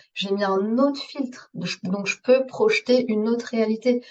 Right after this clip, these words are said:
Je vois autre chose, il y a autre chose à l'intérieur de moi, donc je vois autre chose à l'extérieur de moi et ça loupe pas.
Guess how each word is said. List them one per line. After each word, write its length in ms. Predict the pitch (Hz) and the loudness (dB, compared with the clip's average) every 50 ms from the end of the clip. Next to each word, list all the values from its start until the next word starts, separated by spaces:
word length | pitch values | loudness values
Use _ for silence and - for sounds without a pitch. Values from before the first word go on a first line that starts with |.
| - _ _ | -20 _ _
Je 160 | - 180 190 | -8 -4 0
vois 360 | 190 185 185 190 247 247 254 247 | 0 0 2 4 4 4 4 4
autre 280 | 233 - - 233 220 | 2 -4 -6 -10 -10
chose, 280 | - - 247 247 247 220 | -8 -4 -2 -2 -2 -2
il 40 | 202 | -2
y 20 | |
a 100 | 185 175 | -2 -2
autre 120 | 180 190 | -2 -4
chose 200 | - - 226 233 | -4 -4 -4 -2
à 60 | 226 208 | -2 -2
l'intérieur 380 | 202 196 196 196 196 196 190 | -4 -6 -8 -8 -8 -6 -6
de 120 | 180 190 190 | -4 -4 -4
moi, 280 | 196 202 214 240 240 - - - - - | -2 0 0 -2 -2 -4 -14 -20 -16 -10
donc 220 | 190 185 196 196 190 | -8 -4 -2 0 0
je 100 | 180 196 | 0 0
vois 240 | 196 214 240 240 226 | 2 4 4 6 6
autre 140 | 226 226 | 4 2
chose 180 | - 247 240 233 | 2 0 0 2
à 80 | 226 208 | 2 0
l'extérieur 540 | 208 214 - - - 208 202 202 202 202 | 0 -4 -8 -6 -6 -6 -6 -6 -6 -6
de 100 | 196 208 | -6 -4
moi 220 | 214 214 208 190 - | -2 -2 -2 -2 -2
et 60 | 202 | -6
ça 200 | 196 - - 202 | -8 -4 -4 -4
loupe 240 | 196 202 208 - - - | -4 -4 -8 -10 -6 0
pas. 260 | 240 233 233 - - | 0 0 0 -2 -12